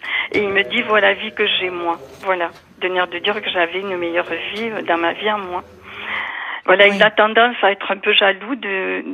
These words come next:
Speaker 1: de la vie que, que, que j'ai moi, que,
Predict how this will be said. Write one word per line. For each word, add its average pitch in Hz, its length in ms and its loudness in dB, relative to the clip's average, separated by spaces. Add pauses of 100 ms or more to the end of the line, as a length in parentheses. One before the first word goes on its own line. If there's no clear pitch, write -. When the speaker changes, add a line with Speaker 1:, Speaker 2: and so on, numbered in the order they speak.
(180)
Speaker 1:
de 202 160 -6
la 196 140 6
vie 196 260 -6
que, 180 360 -2 (100)
que, 170 460 -8 (100)
que 196 80 2
j'ai 185 200 2
moi, 175 500 4
que, - 160 -4